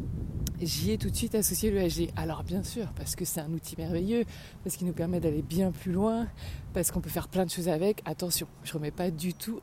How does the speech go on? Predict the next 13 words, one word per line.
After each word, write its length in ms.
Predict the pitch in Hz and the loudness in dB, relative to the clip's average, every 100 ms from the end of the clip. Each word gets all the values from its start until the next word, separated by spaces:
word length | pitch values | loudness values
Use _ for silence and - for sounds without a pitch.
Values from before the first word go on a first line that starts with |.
| - | -6
en 100 | 175 | -6
question 420 | 165 165 - 214 196 | -4 -4 -2 -2 -2
l'outil 340 | 160 - - | -2 -6 -4
que 100 | 190 | -2
je 100 | - | -2
continue 340 | 196 190 226 | -4 0 0
d'utiliser 420 | 208 - 175 170 208 | 0 0 0 2 2
d'ailleurs. 380 | 175 160 156 - - - - - | 2 2 -2 -8 -12 -12 -10 -2
Mais 240 | 190 370 | 0 0
par 260 | - 214 - | 0 -4 -4
contre, 360 | 330 - - | -6 -6 -4
je 220 | - 160 180 | -2 2 2
sais 260 | - 370 | 0 -4